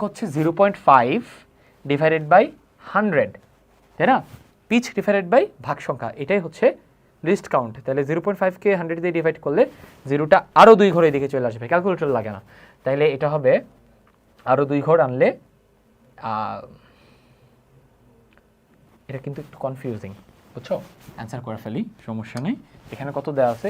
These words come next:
এখানে দেওয়া আছে জিরো পয়েন্ট ফাইভ মিলিমিটার, তাহলে উত্তর হচ্ছে জিরো পয়েন্ট জিরো জিরো ফাইভ, দুই ঘর নিয়ে আসছি,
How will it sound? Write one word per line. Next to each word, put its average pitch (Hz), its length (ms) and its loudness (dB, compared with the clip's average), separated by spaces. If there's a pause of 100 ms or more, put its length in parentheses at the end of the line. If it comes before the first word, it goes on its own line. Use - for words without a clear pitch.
এখানে 123 280 -14
দেওয়া 110 180 -6
আছে 208 140 -8 (500)
জিরো 131 180 -4
পয়েন্ট 147 200 -8
ফাইভ 135 140 2 (140)
মিলিমিটার, 120 480 -4
তাহলে 117 180 -8 (260)
উত্তর - 220 -8
হচ্ছে 170 140 -10 (100)
জিরো 123 220 -6
পয়েন্ট 190 200 -4 (520)
জিরো 208 240 0
জিরো 226 140 0 (140)
ফাইভ, 131 300 2 (1120)
দুই 147 180 0
ঘর 131 160 -4
নিয়ে 113 160 -6
আসছি, - 240 -20